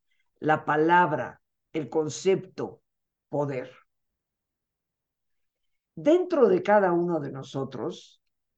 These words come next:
está el poder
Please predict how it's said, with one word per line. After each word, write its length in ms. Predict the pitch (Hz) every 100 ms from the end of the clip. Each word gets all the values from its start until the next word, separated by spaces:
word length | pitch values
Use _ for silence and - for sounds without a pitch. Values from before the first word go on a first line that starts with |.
| _ _ _ _ _
está 640 | 185 180 - 240 254 233 - _ _ _ _ _ _
el 240 | 196 190 -
poder 420 | 185 190 247